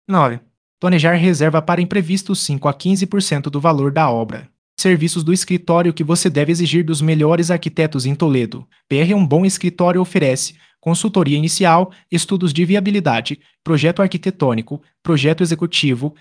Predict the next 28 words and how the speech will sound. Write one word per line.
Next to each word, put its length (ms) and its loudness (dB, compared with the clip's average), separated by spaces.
legalização 640 0
na 140 0
prefeitura, 720 -2
design 300 0
de 80 -2
interiores 720 0
e 80 0
acompanhamento 760 0
de 140 -2
obra. 440 -2
Peça 260 0
cronograma 720 2
e 80 0
lista 300 0
de 100 2
entregáveis. 880 -2
Os 80 -8
melhores 400 2
arquitetos 640 0
em 80 -2
Toledo, 500 0
P 100 0
R, 180 4
apresentam 480 0
tudo 240 -2
de 80 0
forma 280 2
objetiva 640 0